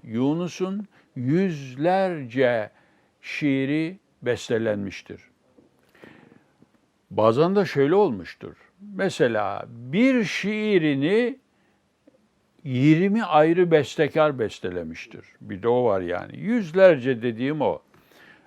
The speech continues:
En son Ahmet Hakkı Turabi arkadaşımız bunun dökümünü de yapmıştı yani yüzlerce beste.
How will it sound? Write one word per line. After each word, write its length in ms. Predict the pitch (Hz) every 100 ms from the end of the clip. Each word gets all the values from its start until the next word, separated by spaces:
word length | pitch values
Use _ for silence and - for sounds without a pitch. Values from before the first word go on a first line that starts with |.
| _
En 140 | 156 180
son 360 | 151 175 170 - _
Ahmet 360 | 143 139 165 151
Hakkı 320 | 151 - 156 -
Turabi 640 | 151 151 151 147 156 120
arkadaşımız 760 | 131 123 135 135 127 156 156 120
bunun 280 | 135 131
dökümünü 480 | 131 127 139 135 131
de 60 | 156
yapmıştı 560 | 131 113 135 117 -
yani 280 | 90 90 87
yüzlerce 720 | 90 107 98 113 110 87 117 104
beste. 440 | 90 - 90 76